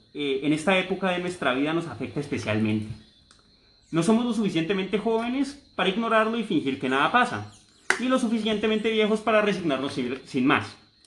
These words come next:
Somos universitarios, y pareciera que cualquier pequeña falla, cualquier traspiés, cualquier error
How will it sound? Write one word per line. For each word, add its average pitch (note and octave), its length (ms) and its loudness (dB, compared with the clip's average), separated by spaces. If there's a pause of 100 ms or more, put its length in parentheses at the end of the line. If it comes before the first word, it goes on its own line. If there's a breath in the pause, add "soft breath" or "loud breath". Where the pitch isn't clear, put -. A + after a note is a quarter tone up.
(480 soft breath)
Somos D#3+ 280 2
universitarios, C#3 800 2 (840)
y G3+ 60 -4
pareciera G#3+ 500 4
que G#3+ 120 -4
cualquier D#3 500 -2
pequeña E3 400 -4
falla, A#2+ 460 -2
cualquier B2 340 -4
traspiés, A#2 560 -2
cualquier A#2+ 360 -6
error E3 460 -2